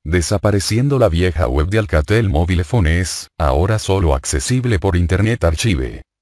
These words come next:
Se centra en la producción de smartphones con sistema operativo Android y Firefox O S.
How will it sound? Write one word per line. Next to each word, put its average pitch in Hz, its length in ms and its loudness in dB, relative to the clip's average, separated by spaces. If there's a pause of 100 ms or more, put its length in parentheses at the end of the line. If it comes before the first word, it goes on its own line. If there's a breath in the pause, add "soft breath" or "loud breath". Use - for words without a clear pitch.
(300)
Se - 240 -2
centra 82 320 0
en 101 80 0
la 107 120 0
producción 92 580 0
de 95 100 0
smartphones 104 680 0
con 110 160 0
sistema 95 520 0
operativo 85 540 2
Android 82 440 2
y 98 80 -2
Firefox 76 560 -2
O 69 240 2
S. - 240 -10